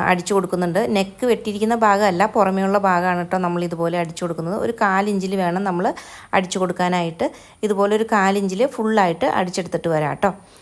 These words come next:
ഇപ്പോൾ ഞാനിവിടെ ഫുള്ളായിട്ട് അടിച്ചെടുത്തിട്ട് വന്നിട്ടുണ്ട്. ഇപ്പോൾ ഇതാ ഇങ്ങനെയാണ് ട്ടോ കിട്ടുന്നത് നമുക്ക്. ഇനി ഇത് നമ്മൾ എങ്ങനെയാണ് നെക്കിൽ പിടിപ്പിക്കുന്നതെന്ന് കാണിച്ചു തരാം.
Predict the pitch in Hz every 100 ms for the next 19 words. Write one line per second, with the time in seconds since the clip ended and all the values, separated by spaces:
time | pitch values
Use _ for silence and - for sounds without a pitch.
0 | - 208 226 214 202 196 202 202 185 180
1 | 226 240 185 190 180 180 190 180 165 180
2 | 165 190 320 - - - _ _ _ _
3 | _ 208 196 226 220 208 196 202 180 175
4 | 185 180 180 185 190 190 185 185 339 -
5 | - _ _ _ _ _ _ _ - 262
6 | 285 247 226 208 202 190 196 196 196 214
7 | 208 202 208 208 175 170 180 185 202 202
8 | 175 165 180 160 202